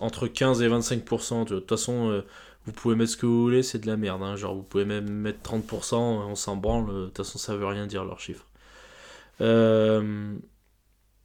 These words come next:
et bien sûr, euh, renforcé par le fait qu'on disait, bah voilà, on est le, euh,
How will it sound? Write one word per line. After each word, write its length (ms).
et 160
bien 200
sûr, 440
euh, 200
renforcé 520
par 180
le 100
fait 260
qu'on 160
disait, 380
bah 140
voilà, 460
on 160
est 140
le, 120
euh, 520